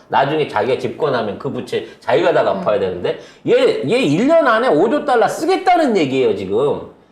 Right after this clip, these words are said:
Speaker 1: 기존에 있는 예산 이외에 추가로.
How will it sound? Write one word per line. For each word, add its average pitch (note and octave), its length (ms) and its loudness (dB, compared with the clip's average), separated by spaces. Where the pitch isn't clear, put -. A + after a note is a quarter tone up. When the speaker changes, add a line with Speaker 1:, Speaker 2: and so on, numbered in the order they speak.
Speaker 1:
기존에 D4 520 2
있는 F3+ 560 0
예산 E3 520 0
이외에 F3 500 2
추가로. F#2+ 920 -4